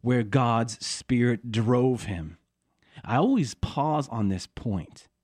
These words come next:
Think about this. The Spirit drove him into the wilderness.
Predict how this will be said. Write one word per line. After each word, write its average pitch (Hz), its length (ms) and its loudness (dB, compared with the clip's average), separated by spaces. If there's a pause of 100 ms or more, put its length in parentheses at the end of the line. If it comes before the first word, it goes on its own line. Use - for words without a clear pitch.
(640)
Think 214 200 2
about 104 340 -2
this. - 320 -12 (420)
The 131 80 2
Spirit 165 880 -2
drove 151 680 2
him 123 380 0
into 120 220 2
the 110 80 4
wilderness. 107 840 0